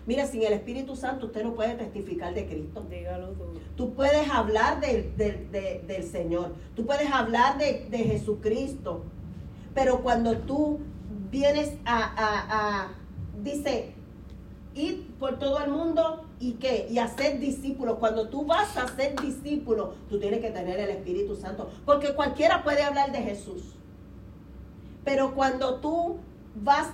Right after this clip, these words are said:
Speaker 1: a hablar para ser discípulo, tú tienes que tener el Espíritu Santo de Dios.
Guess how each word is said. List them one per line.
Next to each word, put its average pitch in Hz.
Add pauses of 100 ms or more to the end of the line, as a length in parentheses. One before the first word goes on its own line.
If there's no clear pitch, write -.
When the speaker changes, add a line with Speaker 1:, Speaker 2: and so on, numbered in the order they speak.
Speaker 1:
a 269
hablar 233 (180)
para 262
ser 277
discípulo, 262
tú 226
tienes 226
que 220
tener 190
el 226
Espíritu 185
Santo -
de -
Dios. -